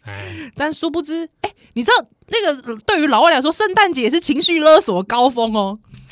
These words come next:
Speaker 1: 对啊，你不过，哦，我知道有，有，有一说，有，有一些人想说废除农历年，
Speaker 2: 对。
Speaker 1: 就是以跟中国区隔嘛。
Speaker 2: 对，对，对，对，对。
Speaker 1: 通常抱持这样立场的人的最喜欢举的例子就是日本。
Speaker 2: 嗯。
Speaker 1: 啊，日本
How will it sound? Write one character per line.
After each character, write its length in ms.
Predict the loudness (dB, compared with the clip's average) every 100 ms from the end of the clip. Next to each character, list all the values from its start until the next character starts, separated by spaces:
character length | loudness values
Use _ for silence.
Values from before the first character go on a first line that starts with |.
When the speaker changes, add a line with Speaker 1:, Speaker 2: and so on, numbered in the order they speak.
| _ -18
Speaker 1:
对 80 | -16
啊， 100 | -12
你 120 | -12
不 140 | -10
过， 500 | -6 -2 0 0 -4 -14 _ -20 _
哦， 100 | -6
我 60 | 0
知 60 |
道 80 | 2
有， 140 | 2 0
有， 240 | 2 2
有 280 | 2 2 2
一 140 | 2
说， 260 | 0 0 0
有， 280 | 0 -4 -4
有 240 | -2 -2
一 40 | -2
些 140 | -2
人 140 | -2
想 200 | -4 -10
说 140 | -8 -10
废 280 | -6 -6 -6
除 200 | -8 -12
农 220 | -10 -12
历 140 | -12
年， 220 | -14 -18 -14 -10
Speaker 2:
对。 240 | -8 -10 -8
Speaker 1:
就 120 | -6
是 580 | -4 -6 -6 -6 -8 -12 _ _ _ _ -12
以 160 | -10
跟 240 | -6 -4 -4
中 200 | -4 -4
国 160 | -4
区 220 | -6 -8 -10
隔 220 | -10 -10
嘛。 100 | -6
Speaker 2:
对， 140 | -6
对， 180 | -4 -6
对， 160 | -6 -6
对， 140 | -8
对。 160 | -8 -4
Speaker 1:
通 240 | -2 0
常 240 | 0 0 -2
抱 240 | -2 -4
持 160 | -4 -4
这 80 | -4
样 120 | -4
立 120 | -8
场 200 | -10 -12
的 100 | -12
人 140 | -12 -12
的 120 | -14
最 300 | -12 -8 -6
喜 120 | -4
欢 100 | -6
举 160 | -6 -8
的 40 |
例 160 | -8 -8
子 60 |
就 100 | -8
是 60 | -8
日 120 | -10
本。 200 | -12 -16 -12 -6
Speaker 2:
嗯。 640 | -4 -4 -6 -6 -6 -6
Speaker 1:
啊， 60 |
日 160 | -6 -4
本 300 | -6 -8